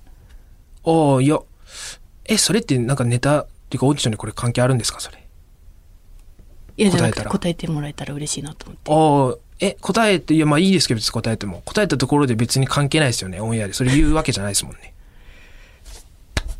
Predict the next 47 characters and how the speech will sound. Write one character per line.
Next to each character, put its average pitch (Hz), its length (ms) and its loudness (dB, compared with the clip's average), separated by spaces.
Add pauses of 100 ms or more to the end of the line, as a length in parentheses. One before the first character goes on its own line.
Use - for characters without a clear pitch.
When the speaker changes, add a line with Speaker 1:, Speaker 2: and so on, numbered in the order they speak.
(760)
Speaker 1:
<laughs> - 540 -2
何 247 100 4
の 240 100 4
合 247 160 4
格 233 200 0
な 131 80 2
ん - 40 2
で 240 80 0
す - 140 -2
か？ 208 520 0 (100)
<laughs> - 400 -4
何 196 260 4
を 254 60 4
試 254 220 4
さ 247 140 4
れ 190 60 2
て 113 120 -2
る、 95 80 -6
俺 95 120 -10
は。 - 100 -16
Speaker 2:
い 180 40 -6
や、 180 160 -6
試 202 160 4
さ 208 120 2
れ、 208 80 0
で 202 200 0
も 196 120 4
そ - 140 2
ん 233 40 8
な 269 80 6
や 262 60 4
つ - 80 -2
に 175 120 2
た-、 185 140 -4
Speaker 1:
う 180 60 2
ん。 127 180 4
Speaker 2:
そ 196 80 2
ん 185 80 2
な 196 180 2
試 185 200 -2
さ 170 120 -6
れ 160 80 -4
方 160 220 -8
ム 160 80 -4
カ 160 100 -6
つ - 80 -12
く。 - 80 -14